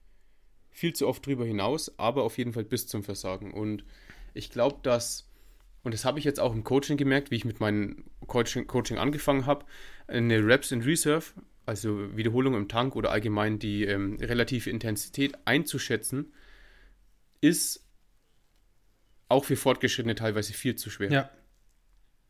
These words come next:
Speaker 1: Und deswegen, und auch nicht nur, was ich dann als Coach leichter hab, weil ich einfach sehen kann, okay, du hast noch viel im Tank,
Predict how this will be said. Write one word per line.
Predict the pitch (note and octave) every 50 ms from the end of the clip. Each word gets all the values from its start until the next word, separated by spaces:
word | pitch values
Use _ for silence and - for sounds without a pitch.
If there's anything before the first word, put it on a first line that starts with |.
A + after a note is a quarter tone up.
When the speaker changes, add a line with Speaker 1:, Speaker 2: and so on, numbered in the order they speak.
| _ _ - - - _ _ _ _ _ _ -
Speaker 1:
Und | - A2 A#2
deswegen, | A#2+ A#2 - C3 C3 C3+ C3+ C#3+ C#3+ C#3+ -
und | - A#2 A2+ A2 -
auch | - A#2 A2+ A2+ A#2 - - - -
nicht | B2 A#2+ A#2+ - -
nur, | B2+ A2+
was | A2 G#2+ -
ich | - C3 -
dann | - A#2+ A2+
als | G2+ G2+ -
Coach | - D3+ E3 E3+ - -
leichter | B2+ A#2 - - A2+
hab, | B2+ C3+ A2+
weil | A2 G#2+
ich | A2+ F#2+
einfach | G#2+ A2 G#2
sehen | - - C3 C3+
kann, | C3+ C3 A2+ -
okay, | G#2+ - A#2+ B2+ -
du | - A#2+ G#2+
hast | A2 G#2+ -
noch | - G#2
viel | - - A#2+ G#2+
im | G2 G2
Tank, | - A#2 B2 D#3 -